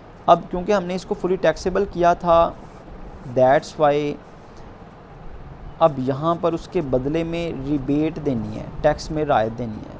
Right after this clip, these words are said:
उसकी क्या logic है जी, मैं उसकी logic भी आपको बताता हूँ। वैसे तो tax में logic नहीं होती, जो rules हैं उनको फॉलो करना पड़ता है, लेकिन फिर भी इसकी क्या reason है कि यहाँ पर क्यों उसे अब हम rebate देने जा रहे हैं, तो सुनिएगा ध्यान से। देखें, foreign business income,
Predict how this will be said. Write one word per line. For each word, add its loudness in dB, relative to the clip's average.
उसकी -10
क्या 4
logic -2
है -6
जी, -10
मैं -6
उसकी -8
logic -4
भी -4
आपको -2
बताता -2
हूँ। -4
वैसे -6
तो -8
tax -6
में -4
logic -2
नहीं -6
होती, -6
जो -4
rules -4
हैं -4
उनको -6
फॉलो -4
करना -6
पड़ता -10
है, -8
लेकिन -6
फिर 2
भी -6
इसकी -8
क्या 0
reason -4
है -2
कि -6
यहाँ -2
पर -2
क्यों -6
उसे -4
अब 0
हम -2
rebate -2
देने -6
जा -2
रहे -6
हैं, -10
तो -4
सुनिएगा -2
ध्यान -4
से। -12
देखें, -4
foreign 0
business -4
income, -2